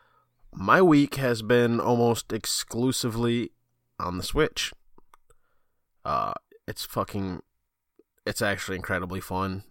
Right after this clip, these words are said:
Uh, I had to make a new account, so I'm, like, level,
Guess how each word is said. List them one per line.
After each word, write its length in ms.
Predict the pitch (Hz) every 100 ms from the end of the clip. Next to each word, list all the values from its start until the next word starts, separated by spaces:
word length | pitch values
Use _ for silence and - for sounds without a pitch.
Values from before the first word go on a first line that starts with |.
| _ _
Uh, 360 | - 78 71 - - _ - - _ - - - _ _ -
I 60 | 123
had 120 | 127
to 60 |
make 200 | 139 131
a 40 | 131
new 160 | 131
account, 500 | 123 - 113 120 117 -
so 100 | 110
I'm, 120 | 110
like, 220 | 104 92
level, 520 | 87 101 104 104 98